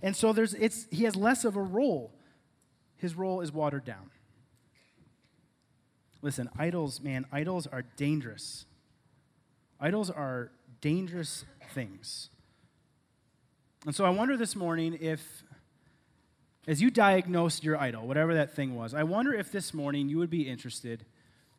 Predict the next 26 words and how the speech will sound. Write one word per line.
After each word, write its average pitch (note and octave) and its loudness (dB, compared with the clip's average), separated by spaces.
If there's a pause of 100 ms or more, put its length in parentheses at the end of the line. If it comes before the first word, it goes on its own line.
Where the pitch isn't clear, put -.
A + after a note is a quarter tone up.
(400)
in D3 -2
making E3+ 4
a D3 2
commitment C#3 -4
to A#2+ -10
God. G2 -14 (1800)
I C#3 -10
wonder G3 0
if C#4 0
this A3 -4
morning D3+ 0
you'd F3+ -4
be F#3+ -2
interested D#3+ -2
in C#3+ 0
saying D#3+ 0
to D3+ 2
God, C#3 2
"You C#3 2
know D#3 0
what? D#3+ 0 (1300)
I'm F3 -2
done C#3+ 2
with B2+ -4
these A#2+ -4
idols G#2 -12